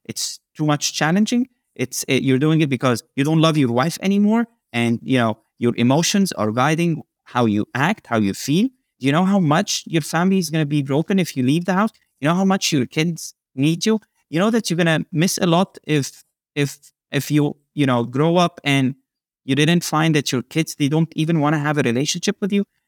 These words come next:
Did, did you count? I mean, did, did you do the math? So, so I'm not, I'm not against or for divorce. I'm not talking about that now. This is not my issue. My issue is sometimes we just do stupid decisions, uh, because we're,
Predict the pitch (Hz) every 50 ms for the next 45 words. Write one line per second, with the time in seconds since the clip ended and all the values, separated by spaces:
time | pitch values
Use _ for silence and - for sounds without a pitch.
0 | _ _ - 160 - - - 160 143 147 175 214 - - - 196 190 208 220 240
1 | 262 262 - _ _ - 135 143 147 147 131 143 - - - 143 139 165 214 208
2 | 277 240 226 156 131 151 185 240 285 - _ _ _ _ _ _ _ _ _ _
3 | _ - 143 139 139 135 - - - - - 170 165 160 156 170 170 - - -
4 | _ - 143 143 151 147 143 - - - _ 120 104 120 147 208 - - 131 143
5 | 135 - 147 139 135 135 139 120 107 80 78 - - 95 113 120 123 120 - 120
6 | 120 - 127 123 110 104 101 104 90 107 107 107 - 98 92 80 82 98 113 -
7 | 139 151 139 - - - - - 95 - - - - _ _ _ _ _ _ _
8 | 104 104 - 156 - - - 120 101 - - - 131 147 160 - 165 170 165 147
9 | 135 120 127 123 117 - - - 135 147 147 151 - - - - 175 - 220 165
10 | 151 - - 104 87 85 82 - - - - _ _ _ _ _ _ _ _ _
11 | 110 110 104 107 - - - _ _ _ _ - 127 117 - - 120 117 117 113
12 | 110 - - - _ _ _ - 120 123 120 120 120 117